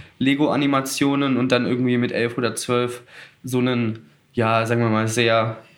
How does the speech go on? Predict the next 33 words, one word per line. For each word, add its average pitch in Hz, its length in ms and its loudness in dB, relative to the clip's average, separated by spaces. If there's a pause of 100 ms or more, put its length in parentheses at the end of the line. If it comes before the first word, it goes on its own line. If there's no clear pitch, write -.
(720)
obskuren 139 880 -2
und 113 180 -4
ein 127 60 0
bisschen 131 260 -2
morbiden 123 500 0
Krimi 180 380 2
gedreht, 156 440 2
der 120 120 4
eigentlich 123 340 2
gar 113 140 6
nicht 135 160 -2
daraus 123 320 2
bestand, 131 360 -2
dass 120 160 -2
irgendwie 131 140 0
der 123 120 2
Mord 120 200 2
aufgeklärt 135 520 0
wird, 131 100 -6
sondern 135 140 0
dass 123 80 -4
einfach 123 140 0
nur 123 80 0
ganz 127 200 2
viele 131 180 0
Morde 127 320 2
passieren, 151 300 0
am 113 100 -2
Ende 120 200 0
die 123 120 -2
Detektive 123 520 -2
umgebracht 151 560 -2
werden. 143 400 -2